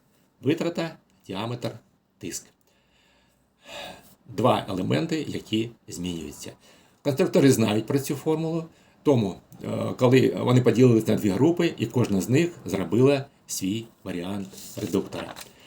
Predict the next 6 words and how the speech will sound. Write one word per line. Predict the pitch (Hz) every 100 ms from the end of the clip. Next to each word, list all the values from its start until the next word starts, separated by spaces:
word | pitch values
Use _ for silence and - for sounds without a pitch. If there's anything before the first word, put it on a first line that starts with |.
| - _
Як | 160 185
міркувала | 156 - 117 147 120
перша | 117 120 117 104 95 -
група? | 92 92 - - - - - - -
Вони | 143 185
сказали: | 131 110 95 85